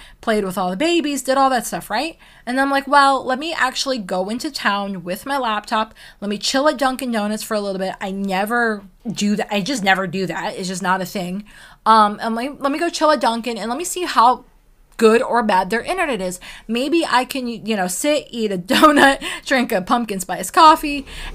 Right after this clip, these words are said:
and I can upload these videos." And I reached out to Tiffany and I told her, and she totally laughed, and we both, like, died, but it was, it made me cry inside at the same time.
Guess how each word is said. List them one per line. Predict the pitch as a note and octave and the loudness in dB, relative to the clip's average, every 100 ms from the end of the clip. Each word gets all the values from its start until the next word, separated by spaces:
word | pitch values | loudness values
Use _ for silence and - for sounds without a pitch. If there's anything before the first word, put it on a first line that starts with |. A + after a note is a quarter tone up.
| B3 | 4
and | B3+ B3 A#3+ - | 6 6 2 4
I | A#3 A#3 | 6 6
can | A#3 C4+ A#3+ A3+ | 2 -4 -2 0
upload | G3+ A3 A3+ G#3+ | 0 2 0 -2
these | A#3+ A#3 | -6 -6
videos." | D#4+ D4 C#3 B2+ - - | -4 -4 -4 -8 -6 2
And | B3 A3 F#3 - - - - - | 4 2 -4 -10 -18 -20 -6 2
I | A#3+ | 2
reached | C4 C4 | 2 0
out | C4+ B3+ | 2 2
to | B3+ | 0
Tiffany | A3 A3 A3+ G#3+ | -4 -4 -4 -6
and | G3+ | -6
I | F#3+ | -6
told | F#3 F#3+ F#3 | -4 -2 -2
her, | F#3+ F3 | -2 -4
and | F3+ | -6
she | A#3 | -6
totally | A3 G#3 G#3 G3 G3 | -6 -4 -2 -2 -2
laughed, | F#3 F3+ F#3 | -2 -4 -8
and | G3+ G#3 | -8 -4
we | |
both, | G3+ G#3+ G#3+ | -2 -2 -2
like, | G3+ | -4
died, | G3 F#3+ F#3 F3 | -2 2 2 0
but | F#3 | -4
it | |
was, | F#3 F#3 - | -6 -8 -4
it | |
made | G#3+ A3+ | -2 -2
me | A3 | -2
cry | - G3+ | 0 0
inside | F3 F3+ E3 E3 | 0 -6 -8 -8
at | E3 | -10
the | |
same | F3+ F#3+ E3+ | -10 -10 -8
time. | G#3 F3 | -6 -6